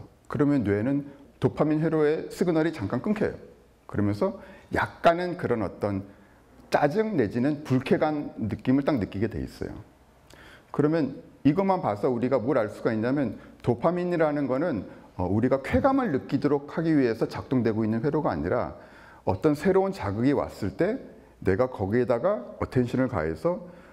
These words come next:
왜 이런 좋은 일이 나한테 벌어졌을까에 대해서 관심을 기울도록 하는 거고, 그래서 내 예측이 맞아지면 그 예측에 따라서 도파민이, 어, 중요한 어떤 다른 큐로 옮겨가고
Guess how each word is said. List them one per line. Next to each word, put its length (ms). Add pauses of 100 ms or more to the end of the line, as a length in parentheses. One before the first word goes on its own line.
(160)
왜 300
이런 480
좋은 300
일이 120
나한테 280
벌어졌을까에 800
대해서 420 (180)
관심을 520
기울도록 600
하는 180
거고, 520 (380)
그래서 260
내 200
예측이 420
맞아지면 720 (360)
그 160
예측에 420
따라서 320
도파민이, 760 (280)
어, 140
중요한 600
어떤 240
다른 260
큐로 260
옮겨가고 760